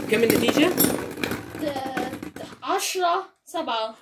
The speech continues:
Speaker 1: والفائز هو الدوام الجارفة. حان وقت عكس القطاع. اوكي،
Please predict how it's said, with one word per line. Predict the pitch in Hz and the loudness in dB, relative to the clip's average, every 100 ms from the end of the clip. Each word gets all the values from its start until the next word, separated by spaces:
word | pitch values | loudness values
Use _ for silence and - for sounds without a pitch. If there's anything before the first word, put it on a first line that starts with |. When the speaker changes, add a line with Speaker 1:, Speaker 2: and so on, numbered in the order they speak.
| - | 0
Speaker 1:
والفائز | 165 175 247 214 | 4 6 6 8
هو | 240 | 8
الدوام | 220 175 160 156 156 185 277 | 8 6 2 4 6 6 6
الجارفة. | 277 202 208 160 151 | 6 6 6 4 2
حان | 202 226 | 2 6
وقت | 254 - | 4 2
عكس | - 190 - | -4 -4 -4
القطاع. | 247 208 156 113 110 _ _ _ - | -4 -4 -4 -4 -6 _ _ _ 2
اوكي، | 196 240 302 269 214 160 147 | 4 8 10 10 8 6 2